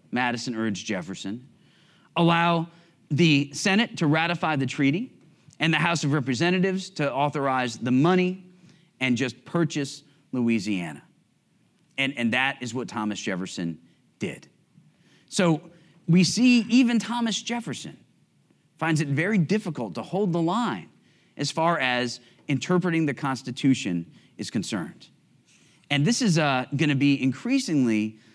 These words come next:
a, a problem as we move forward into the nineteenth century. Um, one of the things that Louisiana does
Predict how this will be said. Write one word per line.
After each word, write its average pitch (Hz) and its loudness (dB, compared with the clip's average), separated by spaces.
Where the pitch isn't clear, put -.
a, 151 -2
a 170 -2
problem 165 -4
as 143 -2
we 156 4
move 156 4
forward 151 0
into 135 -2
the 123 -2
nineteenth 101 -4
century. 135 -10
Um, 135 0
one 180 4
of 220 2
the 135 0
things 95 -6
that 113 -8
Louisiana 110 -2
does - -16